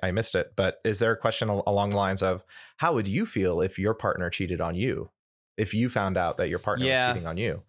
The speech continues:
Speaker 1: They presumably think it's okay for them to do it, otherwise they wouldn't do it. Also, do they perceive that, that what they're doing is a, a big ethical lapse and they just do it anyway? Like, is there data speak,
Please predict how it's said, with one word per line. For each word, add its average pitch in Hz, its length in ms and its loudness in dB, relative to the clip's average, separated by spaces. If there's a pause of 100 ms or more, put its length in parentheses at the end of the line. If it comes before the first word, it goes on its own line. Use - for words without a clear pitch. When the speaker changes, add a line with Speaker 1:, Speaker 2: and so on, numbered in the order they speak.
(200)
Speaker 1:
They 120 500 2 (360)
presumably 123 580 0
think 113 160 -4
it's 110 140 -2
okay 98 600 2 (100)
for 113 100 2
them 107 280 2
to 101 120 0
do 92 160 0
it, 98 140 2
otherwise 101 400 2
they 92 100 2
wouldn't 104 320 0
do 85 160 0
it. 98 240 2
Also, 151 560 2
do 113 100 2
they 117 180 4
perceive 131 680 2
that, 131 160 2 (160)
that 113 160 4
what 110 140 4
they're 117 100 4
doing 110 300 2
is 104 160 2
a, 95 260 4
a 98 200 2 (140)
big 104 400 2
ethical 101 360 -2
lapse - 480 0
and 98 160 0
they 92 80 2
just 95 200 -2
do 92 120 2
it 85 80 -2
anyway? 135 580 2
Like, 92 220 -2 (760)
is 104 140 2
there 104 140 4
data 104 200 4
speak, 104 280 -2